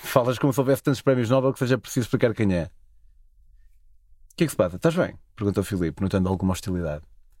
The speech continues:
António puxou uma cadeira e sentou-se ao lado do primo, entre as camas de seu avô e do outro velho. "Sim, está tudo, está tudo. Só que, hum, esquece." "Não, diz lá", insistiu Filipe, desligando o seu sistema pessoal.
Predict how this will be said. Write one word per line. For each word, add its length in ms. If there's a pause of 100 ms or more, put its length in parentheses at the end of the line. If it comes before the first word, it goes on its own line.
(560)
António 260
puxou 160
uma 120
cadeira 280
e 40
sentou-se 360
ao 60
lado 160
do 60
primo, 240
entre 140
as 60
camas 300
de 80
seu 180
avô 240
e 60
do 60
outro 200
velho. 260 (2000)
"Sim, 300
está 180
tudo, 220
está 180
tudo. 220 (100)
Só 240
que, 240
hum, 460 (480)
esquece." 400 (720)
"Não, 160
diz 140
lá", 260
insistiu 300
Filipe, 460
desligando 340
o 40
seu 120
sistema 320
pessoal. 400